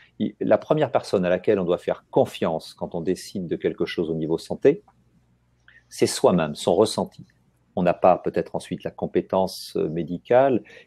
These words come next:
et les orientations et les connaissances techniques, mais le ressenti est fondamental. Alors, qu'est-ce qui se passe ?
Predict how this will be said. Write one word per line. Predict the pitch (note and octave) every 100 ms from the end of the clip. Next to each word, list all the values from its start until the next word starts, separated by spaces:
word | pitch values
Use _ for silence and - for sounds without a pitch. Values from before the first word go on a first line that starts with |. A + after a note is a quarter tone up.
| -
et | G2+
les | E2+ D#2+ G2+
orientations | G#2 G#2 G2+ - F2+ - - G2 F2+
et |
les | E2+ E2+
connaissances | - G#2+ F2+ - F2+ -
techniques, | - F#2 C3 D#3 _ _ _ _ _ _ _ -
mais | G#2+
le | A2
ressenti | G#2 F#2+ E3 E3 C3 A2+ - G#2 A2 _ -
est |
fondamental. | F#2 - F2 E2 D#2 - - -
Alors, | B2 F2+ -
qu'est-ce | B2 -
qui | G2
se | -
passe ? | - D#2 - -